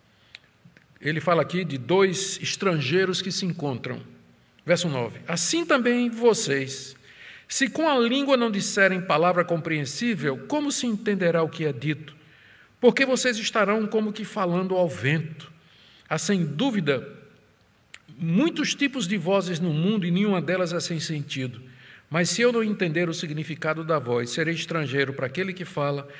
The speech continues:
e ele será estrangeiro para mim. Assim também vocês." Tem muitos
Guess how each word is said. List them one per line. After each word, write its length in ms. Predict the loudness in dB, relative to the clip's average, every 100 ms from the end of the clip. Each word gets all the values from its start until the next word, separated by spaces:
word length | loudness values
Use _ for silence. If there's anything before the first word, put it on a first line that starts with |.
| -18 -2
e 100 | 2
ele 220 | 2 0
será 360 | 0 0 2 -2
estrangeiro 640 | -4 -6 -4 -4 -6 -6
para 240 | -6 -6
mim. 280 | -6 -6 -8 -10 -8
Assim 520 | -6 -6 -4 -6 -8 -8
também 480 | -8 -6 -8 -10 -16 -16
vocês." 720 | -12 -10 -10 -12 -18 -20 -20 _ -20 -20 -20 -20 -20 -20 _ _ _ _ -4
Tem 80 | -2
muitos 480 | -2 -6 -10 -12